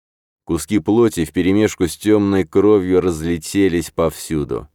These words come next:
Я инстинктивно закрыл глаза и отвернулся. Свет взорвал ангела изнутри, а то была всего капля моей крови.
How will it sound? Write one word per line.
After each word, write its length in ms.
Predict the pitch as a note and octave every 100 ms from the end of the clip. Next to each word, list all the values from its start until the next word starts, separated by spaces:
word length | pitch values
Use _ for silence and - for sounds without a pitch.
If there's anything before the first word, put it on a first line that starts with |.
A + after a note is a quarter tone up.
| _
Я 140 | F2+ G2+
инстинктивно 640 | A2+ G#2 - A2+ - F#2 D2+
закрыл 380 | D2+ - D2+
глаза 500 | C#2+ C#2+ C#2+ E2+ D#2+ D2+ _ _ _
и 80 | D2+
отвернулся. 800 | D2 - D2 C#2 A#1+ - - - _ _ _ _ _ _ _
Свет 440 | - F2 F#2+ G2+
взорвал 580 | D#2 D2 F2+ F2+ F#2+ F#2
ангела 480 | G2+ G2 E2+ F2 F2+
изнутри, 480 | D#2+ F#2 D#2+ A#2 A#2
а 200 | - F#2
то 300 | _ C3 C3
была 400 | G2+ G#2+ G#2+ A2
всего 440 | - - F#2+ G#2+
капля 500 | - B2+ C3 A#2+ A#2
моей 400 | A2 G#2 F#2+ G#2
крови. 720 | - G2 F#2 E2 C2 B1 -